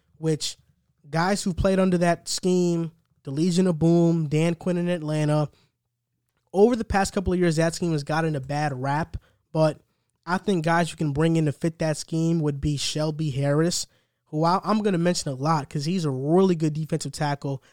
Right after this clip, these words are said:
I'm not even sure the Broncos let him go. Yannick Ngakoue, who would fit that scheme perfectly. He's young.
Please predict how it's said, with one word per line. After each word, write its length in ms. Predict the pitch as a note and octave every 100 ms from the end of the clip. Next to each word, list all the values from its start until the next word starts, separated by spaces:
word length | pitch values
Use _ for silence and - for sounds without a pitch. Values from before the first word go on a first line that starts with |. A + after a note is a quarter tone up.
| _
I'm 140 | D#3+ F3+
not 140 | F3+
even 140 | E3+
sure 160 | D#3 E3
the 80 | C#3+
Broncos 460 | C#3 D#3 D3+ C#3+
let 140 | C#3+ D3+
him 120 | C3+
go. 380 | C#3+ D3+ C#3+ - _ _ _ _ C#3
Yannick 340 | D3+ F#3 F3+
Ngakoue, 800 | D#3+ C#3 D3 E3 E3 C#3+ D3+ D3+
who 100 | D3
would 140 | C#3+ C3
fit 280 | E3+ E3
that 180 | D#3+ D#3
scheme 240 | - D#3 C#3+
perfectly. 720 | E3 D#3+ D#3 - D#3 D3 - _ _
He's 340 | F3 E3+ C#3+
young. 480 | C3+ D3 D#3 E3 D#3+